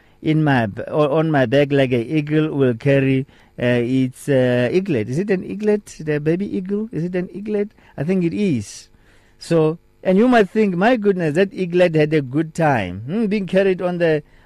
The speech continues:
on the back of its mother." My word. <laughs> Wait until we hear the whole true story, the whole story of, uh,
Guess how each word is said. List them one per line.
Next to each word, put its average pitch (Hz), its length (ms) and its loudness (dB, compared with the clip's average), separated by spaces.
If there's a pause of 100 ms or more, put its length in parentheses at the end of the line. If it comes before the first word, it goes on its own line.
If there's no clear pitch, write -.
on 165 140 -4
the 170 120 2
back 165 220 2
of 175 160 2
its 170 160 0
mother." 175 400 0 (140)
My 165 460 0
word. 170 500 2 (100)
<laughs> 156 360 -4 (380)
Wait 180 260 4
until 156 460 0
we 135 140 2
hear 151 240 0
the 135 120 0
whole 123 120 -4
true 170 260 -4
story, 151 380 -2
the 117 160 -4
whole 160 220 0
story 127 440 -4 (320)
of, 117 460 0 (340)
uh, 113 560 0